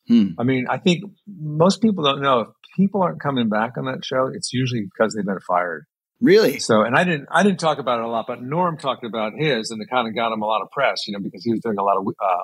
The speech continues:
Speaker 2: O J Simpson jokes. And the head of N B C was friends, I think, with, uh,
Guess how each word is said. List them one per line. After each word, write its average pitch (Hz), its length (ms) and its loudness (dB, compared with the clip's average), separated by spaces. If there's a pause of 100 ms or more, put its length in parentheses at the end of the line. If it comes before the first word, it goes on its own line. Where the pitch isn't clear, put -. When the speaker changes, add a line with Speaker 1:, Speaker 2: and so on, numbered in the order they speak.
(120)
Speaker 2:
O 110 40 0
J 110 140 0
Simpson 104 420 -2
jokes. 90 380 0 (580)
And 107 240 4
the 95 100 0
head 113 180 2
of 104 80 0
N 104 160 -2
B 101 80 -2
C - 180 0
was 95 180 0
friends, 104 440 0
I 92 80 -6 (100)
think, 90 220 -8
with, 85 160 -8
uh, 85 320 -6